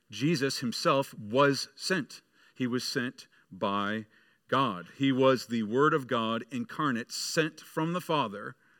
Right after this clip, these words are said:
to proclaim the gospel of himself. As we read in Hebrews chapter one, long ago, at many times and in many ways, God spoke to our fathers by the prophets, but these last days he has spoken to us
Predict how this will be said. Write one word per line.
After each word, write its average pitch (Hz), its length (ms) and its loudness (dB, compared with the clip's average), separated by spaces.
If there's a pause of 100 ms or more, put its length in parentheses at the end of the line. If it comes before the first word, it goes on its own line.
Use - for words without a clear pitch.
(500)
to 117 440 0 (280)
proclaim 123 800 -2 (220)
the 104 100 -6
gospel 107 500 -4
of 104 280 -6 (240)
himself. 107 840 -4
As 104 140 -8
we 117 100 -2
read 131 200 4
in 123 220 -2 (140)
Hebrews 120 360 -4
chapter 123 280 -4
one, 135 340 0 (440)
long 113 220 0
ago, 131 380 6
at - 80 0
many 123 240 2
times 143 440 0
and 131 100 -2
in 123 100 0
many 135 200 2
ways, 135 340 4
God 123 340 -2
spoke - 360 -2
to 131 120 -4
our 117 120 2
fathers 131 560 2
by 117 180 2
the 110 80 0
prophets, 156 720 -2 (420)
but 123 140 0
these 120 240 0
last 131 400 2
days 139 340 4
he 131 120 0
has 120 100 0
spoken 165 540 2
to 117 160 -2
us 131 380 -2